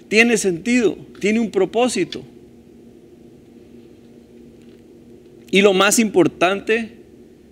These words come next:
me dio el privilegio de llamarme su hijo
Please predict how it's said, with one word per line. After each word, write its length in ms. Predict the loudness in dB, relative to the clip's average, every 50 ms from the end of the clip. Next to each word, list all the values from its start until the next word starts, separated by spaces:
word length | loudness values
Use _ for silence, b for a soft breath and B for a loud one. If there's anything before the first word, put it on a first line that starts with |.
| -20 -8
me 220 | 0 2 4 4 4
dio 480 | 4 6 4 4 4 4 0 -4 -6
el 180 | -2 -2 -2 -2
privilegio 760 | 0 0 2 2 2 2 2 2 2 2 2 -2 -6 -6 -6 -12 -20 B B B B B B B B
de 100 | -2 0
llamarme 460 | 0 2 0 0 0 0 -2 -2 -4
su 180 | -6 -4 -2 -2
hijo 340 | 0 0 -2 -4 -6 -12